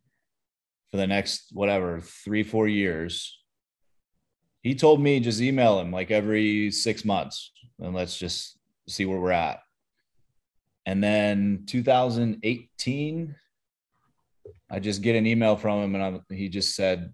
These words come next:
"Hey, I think you're gonna be included in this next class, um, to start at the Performance Center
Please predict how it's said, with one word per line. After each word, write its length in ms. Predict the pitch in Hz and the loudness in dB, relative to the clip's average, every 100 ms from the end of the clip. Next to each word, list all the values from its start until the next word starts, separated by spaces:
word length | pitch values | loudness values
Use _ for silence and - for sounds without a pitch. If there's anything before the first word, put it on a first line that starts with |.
| - | -2
"Hey, 480 | 110 110 95 85 - _ _ _ _ _ _ _ _ _ _ _ _ | 2 2 2 -4 -14 _ _ _ _ _ _ _ _ _ _ _ _
I 80 | 98 | -6
think 320 | 101 120 120 | -2 0 0
you're 100 | 120 | 0
gonna 240 | 104 117 110 | 0 2 2
be 340 | 95 107 104 | 2 2 0
included 520 | 101 92 117 110 101 | -2 -4 0 2 2
in 120 | 98 | 0
this 220 | 95 92 - | -2 -4 -4
next 280 | 95 - | -4 -6
class, 720 | - - 95 71 60 - - - _ _ _ _ _ _ - | -8 -4 -2 -2 -4 -8 -10 -14 _ _ _ _ _ _ -10
um, 520 | 80 80 76 73 82 - - | -6 -4 -6 -8 -14 -18 -10
to 80 | |
start 400 | 95 - 107 101 | -8 0 2 2
at 100 | 95 | 2
the 140 | 87 85 _ - | -4 -12 _ -14
Performance 480 | 92 104 98 90 | -8 -4 -2 -4
Center 460 | - 90 87 82 - | -4 -4 -4 -6 -10